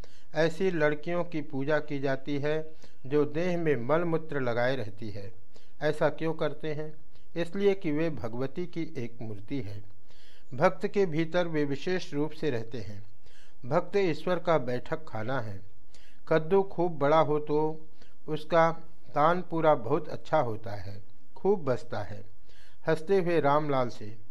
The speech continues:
"क्यों रे रामलाल, हाजरा ने कैसे कहा था, अंतस बहिस यदि हरिस सकार लगाकर?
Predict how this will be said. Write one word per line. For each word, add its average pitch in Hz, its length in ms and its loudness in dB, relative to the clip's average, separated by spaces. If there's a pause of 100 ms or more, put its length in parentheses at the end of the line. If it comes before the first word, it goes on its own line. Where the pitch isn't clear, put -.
(400)
"क्यों 185 220 2
रे 175 120 2
रामलाल, 139 580 2 (280)
हाजरा 151 400 2
ने 185 160 0
कैसे 135 380 0
कहा 117 280 0
था, 101 280 -2 (440)
अंतस 156 560 0
बहिस 147 320 0 (320)
यदि 147 320 2
हरिस 160 320 0 (1040)
सकार 151 420 2
लगाकर? 151 520 2